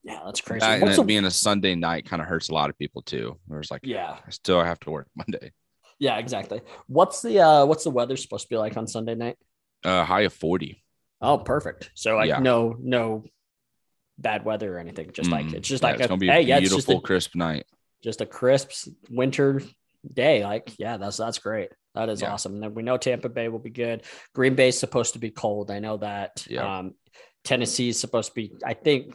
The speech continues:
Speaker 1: last I checked, and given it's been a couple of days, was supposed to be something similar to Kansas City, like, in that, like, forty, fifty area, but at least it's in the daytime, so you might get some sun at least, unlike
Speaker 2: Yep.
Speaker 1: in the Kansas City one. So nice. Okay,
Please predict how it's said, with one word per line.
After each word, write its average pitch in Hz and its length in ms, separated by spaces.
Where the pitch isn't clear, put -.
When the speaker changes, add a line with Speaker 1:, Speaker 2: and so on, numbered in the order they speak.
Speaker 1:
last 131 360
I 104 100
checked, 107 420
and 104 100
given 98 160
it's 98 100
been 101 120
a 92 60
couple 95 200
of - 60
days, 87 240
was 101 100
supposed - 360
to - 40
be 95 140
something 101 500
similar 92 520
to 82 420
Kansas 90 360
City, 80 360
like, 90 160
in 87 80
that, 90 140
like, 87 280
forty, 95 340
fifty 98 440
area, 92 200
but 98 120
at 101 120
least 98 160
it's 92 140
in 98 80
the 92 80
daytime, 95 500
so 104 100
you 98 60
might 90 180
get - 120
some - 160
sun 92 400
at 90 140
least, 85 340
unlike 82 500
Speaker 2:
Yep. - 80
Speaker 1:
in 98 80
the 101 60
Kansas 95 360
City 82 200
one. 87 200
So 101 280
nice. 175 600
Okay, 196 320